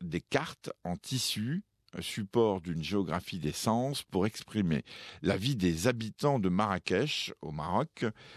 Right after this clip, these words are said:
mais aussi ses propres sentiments. Cette carte à toucher montre les lieux importants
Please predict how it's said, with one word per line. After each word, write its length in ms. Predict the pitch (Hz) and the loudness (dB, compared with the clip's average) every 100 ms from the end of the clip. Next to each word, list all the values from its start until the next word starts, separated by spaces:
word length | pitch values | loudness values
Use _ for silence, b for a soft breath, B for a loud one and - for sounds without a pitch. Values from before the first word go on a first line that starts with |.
| 110 | -2
mais 160 | 95 98 | 4 6
aussi 360 | 110 - 156 | 6 2 0
ses 200 | 151 - | 0 2
propres 420 | 101 - 160 - - | 0 2 0 0 -2
sentiments. 560 | - 120 - 85 71 | 0 0 0 0 0
Cette 240 | - 92 - | 0 -2 2
carte 300 | 175 - 117 | 0 2 -4
à 40 | |
toucher 360 | - 113 - 80 | -2 -4 2 2
montre 580 | 78 101 104 - - - | 4 4 2 -4 -6 -6
les 160 | - 78 | -2 0
lieux 340 | 78 104 127 - | 2 4 4 2
importants 640 | 101 110 - - 92 73 | -2 -2 -6 -2 -2 -2